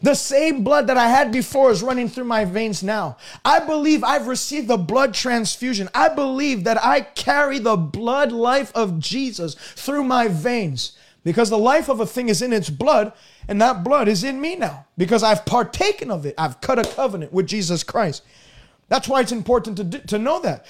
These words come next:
So what happens when you cut this blood covenant? What are seven things that happen as a result of this blood covenant? Number one,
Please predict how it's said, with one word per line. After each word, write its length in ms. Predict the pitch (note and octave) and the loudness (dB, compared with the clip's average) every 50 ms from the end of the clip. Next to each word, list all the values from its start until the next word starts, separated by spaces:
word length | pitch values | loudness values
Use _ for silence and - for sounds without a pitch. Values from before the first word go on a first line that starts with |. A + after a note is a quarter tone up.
| - - | -18 -8
So 200 | - - D#4 D4+ | 0 2 2 2
what 340 | C4+ C4 E4 G4 G#4 - - | 4 4 2 2 2 0 -2
happens 520 | - C#4 F4 G4 G4 G4 - C#4+ C4+ G3+ | 0 2 4 4 2 2 -2 -6 -4 -2
when 120 | C4+ C#4 | 0 0
you 100 | C4 C4 | 0 0
cut 380 | A#3 - - - D#4 D4+ - - | -2 -2 0 0 0 -2 0 -2
this 160 | B3 A3+ E3 | -2 -2 -2
blood 320 | D3+ E3+ B3+ C4 G3+ E3 - | -2 0 0 0 0 2 6
covenant? 360 | C#4 C#4+ A3+ A3 F#3 F3 G#3+ | 6 6 6 6 0 4 4
What 120 | C#4+ E4+ | 6 6
are 100 | D#4+ C#4+ | 6 4
seven 500 | - - - - D4+ D#4 D#4 D#4+ E4 D4+ | 2 0 -2 2 4 4 4 4 2 -4
things 300 | - - D4+ D#4 C#4+ B3 | -4 -2 -2 -2 -2 0
that 160 | G#3+ B3 A3+ | 0 0 0
happen 460 | G3+ F3+ B3 C4+ B3+ - - D#3 B2 - _ - - - - - _ _ - | 2 2 2 2 2 0 -4 -8 -8 -10 _ -20 -20 -20 -20 -20 _ _ 2
as 160 | B3+ C#4+ G#3 | 2 2 2
a 60 | C4 C4 | 2 0
result 480 | B3 B3 A#3 E3+ B3 C4+ C4 - - - | 0 0 2 2 0 0 0 -2 -2 2
of 220 | - B3+ A#3 G3+ | 2 2 2 2
this 140 | A3 A#3+ G3+ | 0 -2 -2
blood 280 | D3 E3 A3+ A3+ F3+ - | 0 2 2 2 2 4
covenant? 400 | - C4+ C#4+ - G3+ F3 F3 F3 | 2 2 4 4 2 2 2 4
Number 340 | F#3 A#3+ D4+ D#4 E4+ G4 G4+ | 4 4 4 4 4 4 4
one, 320 | F4 B3+ A3 A#3 D4 - | 6 6 4 4 2 -2